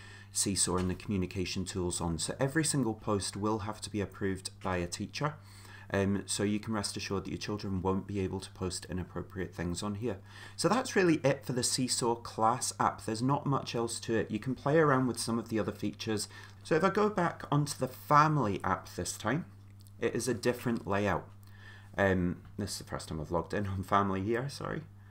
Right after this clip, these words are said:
So you'll see I've already connected to my child, um, which is Harry Potter in this case. That's pretty awesome to say Harry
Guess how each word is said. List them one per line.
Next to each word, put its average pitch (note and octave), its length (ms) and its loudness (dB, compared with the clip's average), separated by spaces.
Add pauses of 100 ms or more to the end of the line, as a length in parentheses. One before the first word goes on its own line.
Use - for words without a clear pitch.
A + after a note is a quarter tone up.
(880)
So D3+ 320 6
you'll F3 200 8
see C#3+ 480 4
I've B2+ 140 4
already C3+ 280 6
connected A2+ 760 0
to G2+ 480 2 (100)
my F#2 200 0
child, F#2+ 540 0 (340)
um, E2+ 240 4
which - 260 0
is C#2+ 160 -2
Harry D2+ 280 4
Potter D2+ 300 -6
in E2+ 80 -2
this E2+ 140 -4
case. B2+ 260 -2
That's - 240 -4 (100)
pretty - 300 -2
awesome F2 300 -2
to - 80 -10
say - 200 -6
Harry D#2+ 200 -4